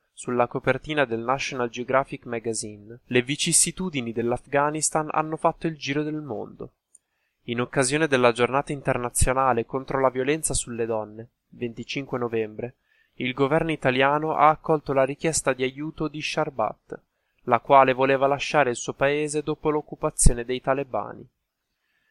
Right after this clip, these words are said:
Il suo grido di aiuto è arrivato anche grazie alle organizzazioni no profit attive in Afghanistan. Il programma della Presidenza del Consiglio, di cui Sharbat ora fa parte,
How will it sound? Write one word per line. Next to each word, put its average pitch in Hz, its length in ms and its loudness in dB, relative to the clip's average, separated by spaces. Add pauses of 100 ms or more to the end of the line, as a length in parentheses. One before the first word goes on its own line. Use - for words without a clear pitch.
(140)
Il 117 160 -12
suo - 180 0
grido 147 300 4
di 135 100 2
aiuto 120 560 -2
è - 80 0
arrivato 143 520 4
anche 160 300 2
grazie 151 380 0
alle 143 100 0
organizzazioni 143 880 -2
no 139 160 -2
profit 123 580 -2
attive 143 460 -6
in 151 120 -4
Afghanistan. 107 840 -8 (760)
Il 113 140 -8
programma 139 500 4
della 123 220 4
Presidenza 131 720 0
del 127 120 -2
Consiglio, 110 840 -6
di 120 220 -8
cui 127 140 -8
Sharbat 120 640 0
ora 131 180 0
fa 127 160 -4
parte, 104 560 -4